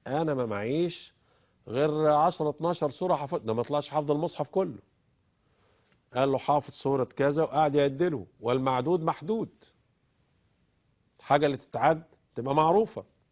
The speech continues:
فالنبي صلى الله عليه وسلم زوجه بما معه من القرآن.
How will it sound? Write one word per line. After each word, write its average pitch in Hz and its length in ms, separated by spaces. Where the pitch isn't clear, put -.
فالنبي 165 400
صلى 175 240
الله 160 340
عليه 151 220
وسلم 156 380
زوجه 143 580
بما 135 300
معه 143 260
من 123 120
القرآن. 113 500